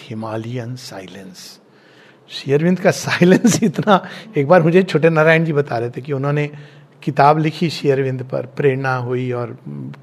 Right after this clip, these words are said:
कई कुछ किसी ने कहा था, तो उन्होंने उसको श्री अरविंद के पास भेज दिया। उन्होंने भेजा मतलब किसी के through, किसी ने कहा, "भेज दीजिए।" कहते हैं, "श्री अरविंद kept his Himalayan silence।"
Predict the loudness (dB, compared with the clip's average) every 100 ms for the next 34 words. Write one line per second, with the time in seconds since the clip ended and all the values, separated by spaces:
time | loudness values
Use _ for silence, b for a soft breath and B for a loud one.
0 | -10 -4 -2 -2 -8 -8 -8 -6 -4 -4
1 | -4 -6 -6 -8 -10 b b b b b
2 | b b _ -2 0 2 2 2 0 -2
3 | 0 0 2 -2 -2 0 0 2 0 0
4 | -2 -2 -6 -20 _ _ _ _ _ _
5 | -20 -20 _ -10 -4 -2 -2 0 0 2
6 | 0 -2 -6 -6 -8 -6 -6 -4 -6 -6
7 | -8 -10 -10 -8 -6 -6 -4 -4 -4 -8
8 | -10 -14 b b b b b -8 -6 -2
9 | -2 -4 -2 2 2 2 0 -2 -6 -4
10 | -6 -6 -10 -10 -10 -10 -8 -8 -8 -10
11 | -12 -14 -16 -16 -16 -20 -16 -12 -12 -14